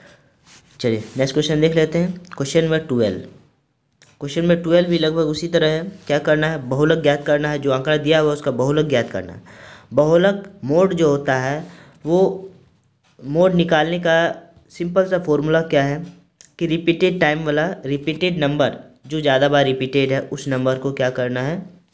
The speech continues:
चूज़ करना है। तो इस डेटा में जो रिपीटेड नंबर है उसको चूज़ करना है। सबसे ज़्यादा अधिक बार दिखाई देने वाला जो नंबर है वो फ़ाइव है,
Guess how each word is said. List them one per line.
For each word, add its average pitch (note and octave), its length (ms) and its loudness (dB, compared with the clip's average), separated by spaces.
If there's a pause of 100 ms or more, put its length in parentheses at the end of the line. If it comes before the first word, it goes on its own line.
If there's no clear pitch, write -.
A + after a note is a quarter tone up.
चूज़ C3 240 -4
करना G2 280 -4
है। - 480 -16 (220)
तो E3 80 0
इस G3 240 2
डेटा E3 320 2
में F#3 160 0
जो D3 140 2
रिपीटेड E3+ 580 0
नंबर D3+ 360 2
है D#3 180 2 (160)
उसको C#3+ 280 -4
चूज़ D3+ 300 -4
करना C#3+ 320 0
है। C#3+ 120 -2
सबसे D3 500 -2
ज़्यादा D3 480 0 (100)
अधिक C#3+ 280 -6
बार D3+ 140 2
दिखाई C#3 360 -4
देने C#3 260 -2
वाला C#3+ 160 0
जो C#3 120 -2
नंबर C3+ 340 2
है C#3+ 60 2
वो C3+ 100 0 (140)
फ़ाइव A#2+ 320 -2
है, G2 80 -8